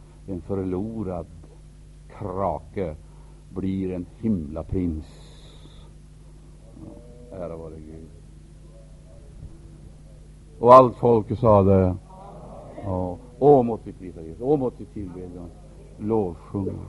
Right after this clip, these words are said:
Ja. Du, jag får gå vidare med det här, de här märkliga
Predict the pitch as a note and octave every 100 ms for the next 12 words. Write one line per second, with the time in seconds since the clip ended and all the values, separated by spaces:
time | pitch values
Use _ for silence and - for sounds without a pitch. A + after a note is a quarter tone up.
0 | - - G1+ - - - - - - -
1 | C#3 D3+ - - - - - - - -
2 | - - - - - - C3 A#2+ A2+ C3
3 | - A#2+ B2 B2 A2 G#2+ G2+ G2 E2+ -
4 | - - - - - A2 G#2 G#2 G#2+ G2+
5 | F2+ - - - - - - - - -
6 | - G#2 G2+ G2+ A#2+ G2 D#2+ - G2+